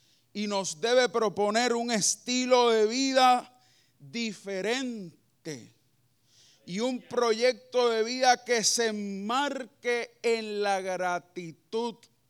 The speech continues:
a lo cual ustedes le han llamado servicio. Pero antes de hacer la propuesta formal,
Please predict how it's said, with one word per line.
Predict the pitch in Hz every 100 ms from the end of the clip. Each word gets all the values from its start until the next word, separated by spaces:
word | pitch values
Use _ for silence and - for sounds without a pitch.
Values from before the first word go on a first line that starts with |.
| _ _ _ _ _ _ _ -
a | 113
lo | 120
cual | 117 123 123
ustedes | 110 143 151
le | 143
han | 143
llamado | 139 135 151 147 139
servicio. | - 117 107 101 123 120 - 87 - _ _ _ _ _ _ _ _ _ _ _
Pero | 147 165 180
antes | 208 226 - 214
de | 202
hacer | 190 180 220 226
la | 214 190
propuesta | 175 156 190 214 - 220 175
formal, | - 170 160 165 208 240 226